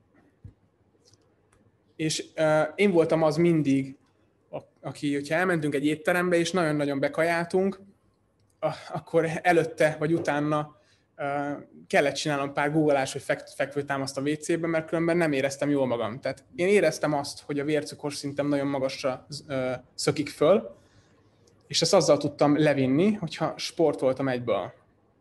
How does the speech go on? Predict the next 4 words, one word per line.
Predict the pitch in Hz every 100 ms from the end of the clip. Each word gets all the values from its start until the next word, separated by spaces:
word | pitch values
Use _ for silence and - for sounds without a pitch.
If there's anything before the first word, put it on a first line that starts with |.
| _ _ _ _ _ _ _ _ _ _ _ _ _ _ _ _ _ _ _ _ _ _ _
A |
testünk | - 208 208 - 156 156
optimalizásával | 175 - 151 147 143 139 - 147 - -
kapcsolatban | - 170 - 151 131 131 131 190 262 -